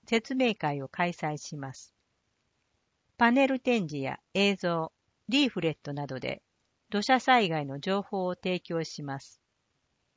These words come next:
質問などは個別に担当職員が対応します。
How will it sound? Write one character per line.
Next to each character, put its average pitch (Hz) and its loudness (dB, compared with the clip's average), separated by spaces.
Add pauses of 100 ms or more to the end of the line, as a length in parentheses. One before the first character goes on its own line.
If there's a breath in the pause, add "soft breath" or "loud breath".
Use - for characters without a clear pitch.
(320)
質 233 -2
問 247 4
な 226 2
ど 151 -2
は 131 -4 (160)
個 220 -10
別 240 4
に 214 0
担 247 2
当 247 0
職 220 -6
員 147 -6
が 131 -6 (100)
対 190 4
応 170 0
し 160 -12
ま 143 -6
す。 - -20